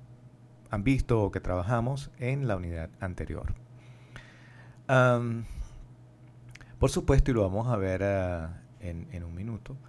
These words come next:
eh, el presente perfecto no solamente lo va a formar con have, también lo va a formar con has, H A S,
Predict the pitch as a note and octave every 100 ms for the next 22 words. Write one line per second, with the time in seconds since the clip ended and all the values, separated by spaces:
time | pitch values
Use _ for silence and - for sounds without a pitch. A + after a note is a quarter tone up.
0 | - - - - - F#2 F2 F2 E2+ -
1 | - - - - - - - - - -
2 | - - - - - A2+ G#2 F#2+ F#2+ F#2+
3 | A#2+ A2+ G#2+ B2+ A#2+ G#2+ G2+ F#2 G2+ G2
4 | G#2 G#2 A#2 G2 F#2+ G#2 G2 A#2+ G2+ D#2+
5 | F2 F2 D2+ D#2 - - - - - -
6 | - E2+ D#2+ D#2+ F2 A2+ G#2+ G#2+ G#2+ G#2+
7 | G2+ G#2 - B2+ C3+ F2+ E2 - - -
8 | - - - - - - - - - -
9 | G2 F#2+ - - - F#2 F#2 F2 - B2+